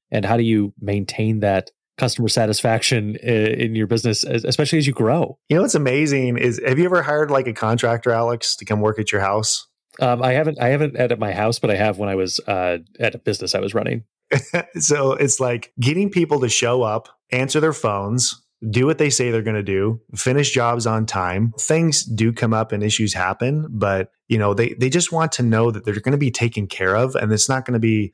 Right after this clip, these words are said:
Speaker 2: hell on earth to try to follow up and get, you know, fixes and get problems solved. And, like,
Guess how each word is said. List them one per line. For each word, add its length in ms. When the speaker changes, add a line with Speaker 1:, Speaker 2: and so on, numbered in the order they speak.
Speaker 2:
hell 220
on 280
earth 340
to 80
try 320
to 260
follow 540
up 280
and 120
get, 300
you 80
know, 100
fixes 720
and 100
get 180
problems 560
solved. 600
And, 160
like, 280